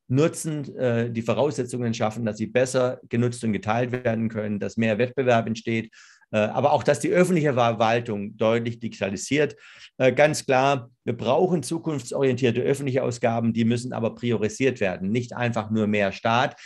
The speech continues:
Das sagen zumindest, äh, äh, wo-, Veronika Grimm und ich. Leider sind wir da gespalten, ähm, aber hier, äh, äh, wir, äh, Veronika und ich denken ganz klar, wir müssen die Anreize für private Investitionen verbessern.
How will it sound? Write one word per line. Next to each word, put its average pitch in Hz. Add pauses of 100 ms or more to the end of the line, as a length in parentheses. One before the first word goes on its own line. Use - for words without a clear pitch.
(120)
Das 120
sagen 143
zumindest, 147 (320)
äh, 117
äh, 107
wo-, 135
Veronika 127
Grimm 123
und 107
ich. 151
Leider 123
sind 127
wir 120
da 110
gespalten, 117 (380)
ähm, 113
aber 117
hier, 123 (220)
äh, 113
äh, 113
wir, 139
äh, -
Veronika 131
und 123
ich 117
denken 123
ganz 117
klar, 113
wir 110
müssen 110
die 117
Anreize 110
für 107
private 113
Investitionen 101
verbessern. 120